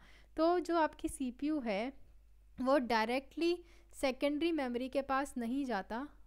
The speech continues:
वो पहले प्राइमरी मेमोरी के पास जाता है। <clears throat> वहाँ से सॉन्ग, वहाँ से डेटा को उठाता है,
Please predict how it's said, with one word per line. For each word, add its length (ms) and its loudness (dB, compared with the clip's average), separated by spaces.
वो 160 0
पहले 340 -2
प्राइमरी 440 -2
मेमोरी 300 -2
के 120 -4
पास 220 -4
जाता 300 -6
है। 140 -2
<clears throat> 240 -8
वहाँ 340 4
से 180 -2
सॉन्ग, 380 0
वहाँ 240 4
से 440 0
डेटा 300 2
को 140 -2
उठाता 400 0
है, 180 0